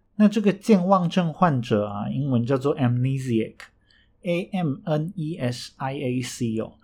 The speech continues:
小斐啊，就常常都在感化院里面上演忘东忘西的小剧场。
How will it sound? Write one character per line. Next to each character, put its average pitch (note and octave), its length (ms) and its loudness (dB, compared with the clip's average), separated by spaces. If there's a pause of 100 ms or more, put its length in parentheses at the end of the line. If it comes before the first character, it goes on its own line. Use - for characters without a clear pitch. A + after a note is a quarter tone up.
(120)
小 D3+ 240 6
斐 E3+ 220 4
啊， B2+ 140 6
就 E3 160 2
常 C3 240 0
常 C3 180 0
都 D3+ 100 4
在 D#3 140 2
感 A2 220 2
化 C#3+ 180 0
院 C#3 260 4
里 A2 100 6
面 C3 200 2
上 C3 300 0
演 G2+ 160 -2
忘 C3 240 4
东 C3 160 2
忘 C#3+ 180 4
西 B2 180 -2
的 B2 100 2
小 A2 220 -2
剧 B2+ 220 -2
场。 - 240 -12